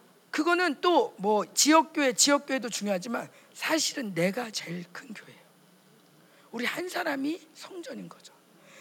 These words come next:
아버지의 충만함이 그대로 거하는 곳이 바로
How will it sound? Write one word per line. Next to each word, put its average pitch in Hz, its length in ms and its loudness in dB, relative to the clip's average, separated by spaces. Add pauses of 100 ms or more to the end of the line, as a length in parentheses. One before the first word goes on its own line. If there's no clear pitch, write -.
(220)
아버지의 320 560 2
충만함이 294 880 0 (500)
그대로 277 560 0
거하는 180 580 -8
곳이 - 360 -12 (120)
바로 - 260 -14